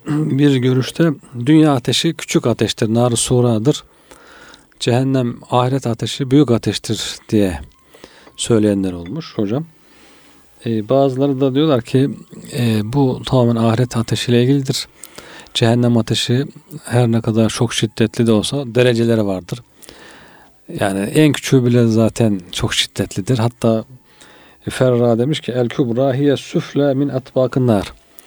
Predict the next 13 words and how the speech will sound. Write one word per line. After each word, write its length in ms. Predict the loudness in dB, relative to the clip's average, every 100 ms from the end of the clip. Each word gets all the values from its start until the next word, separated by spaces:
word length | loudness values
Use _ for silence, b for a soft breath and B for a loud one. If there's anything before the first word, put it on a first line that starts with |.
| B B B B B B B
Cehennem 640 | -4 0 0 2 2 2 -2 -6 -2
tabakalarının 680 | 0 0 2 0 2 0 -2
en 120 | -2 0
alt 320 | 0 -2 -4 -6 -6 -16 _ _ B B B B B
tabakasıdır 800 | -2 0 0 -2 -4 -2 -4 -4
demiş. 360 | -8 -8 -6 -2
Yani 340 | -2 -2 -4 -8 -14 -18 -20 -16 -14 -12
o 160 | -2
en 120 | 0
şiddetlisi 640 | 2 0 0 -4 -2 -4 -2
oluyor 220 | -2 -4
tabii 260 | -8 -10 -14
ki. 160 | -16